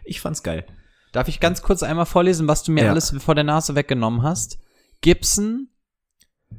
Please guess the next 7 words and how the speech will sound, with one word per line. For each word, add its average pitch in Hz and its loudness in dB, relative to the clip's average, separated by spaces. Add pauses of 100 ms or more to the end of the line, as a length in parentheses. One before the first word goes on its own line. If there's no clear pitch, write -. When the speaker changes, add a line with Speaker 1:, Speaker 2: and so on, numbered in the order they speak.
(480)
Speaker 2:
Will 156 8
Fuller, 208 -2 (720)
Mattison, 196 -2 (600)
Jonathan 156 0
Taylor 185 0 (2000)
und 170 0
Jarwin. 127 0